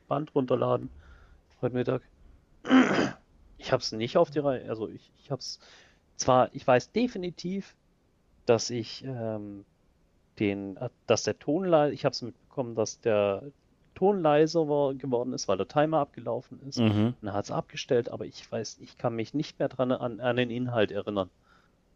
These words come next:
Speaker 2: Okay.
Speaker 1: Es ist so schräg. Ja.
Speaker 2: Das ist krass, ja, okay.
Speaker 1: Hm. Weißt du nicht, was du zu sagen sollst, oder?
Speaker 2: Nee, weiß ich jetzt nicht, was
Speaker 1: Na,
Speaker 2: ich
Speaker 1: das
Speaker 2: sagen
Speaker 1: war's
Speaker 2: soll.
Speaker 1: auch. Das war ja auch einfach nur eine Aussage,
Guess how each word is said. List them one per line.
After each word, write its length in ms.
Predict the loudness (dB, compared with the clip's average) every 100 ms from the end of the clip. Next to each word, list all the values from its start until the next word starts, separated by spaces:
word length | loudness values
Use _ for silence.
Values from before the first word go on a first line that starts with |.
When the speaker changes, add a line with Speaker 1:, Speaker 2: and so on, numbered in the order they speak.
| _
Speaker 2:
Okay. 220 | -4 0 2
Speaker 1:
Es 120 | 0
ist 160 | 0 -2
so 140 | -2
schräg. 520 | -2 -2 -2 -4 -6 -12 _ _ _ _ _ _ _ -8
Ja. 180 | -4 -2
Speaker 2:
Das 100 | -4
ist 140 | -8
krass, 220 | -4 -6 -4
ja, 280 | -2 -2 -4 -8
okay. 220 | -4 -4 -6 -16 _ _ _ _ _ _ _
Speaker 1:
Hm. 180 | -8 -8 _ _ _ _ _ _ 0
Weißt 200 | 0 0
du 60 |
nicht, 180 | -4 0
was 160 | 0 0
du 60 |
zu 180 | -6 -4
sagen 320 | 2 4 4
sollst, 260 | 0 -2 -2
oder? 180 | -2 -2 -6 -6
Speaker 2:
Nee, 280 | -4 -2 2
weiß 280 | 2 0
ich 80 | -4
jetzt 240 | -8 -8 -10
nicht, 180 | -8
was 120 | -4 2
Speaker 1:
Na, 100 | 2
Speaker 2:
ich 60 |
Speaker 1:
das 120 | 2 2
Speaker 2:
sagen 60 |
Speaker 1:
war's 220 | 4 4
Speaker 2:
soll. 100 | 4
Speaker 1:
auch. 220 | 2 0 -4
Das 200 | -6 -2
war 160 | 0
ja 60 | 0
auch 180 | -4 -4
einfach 320 | -4 -6 -12
nur 140 | -12
eine 100 | -4
Aussage, 720 | 0 0 0 -2 0 0 -2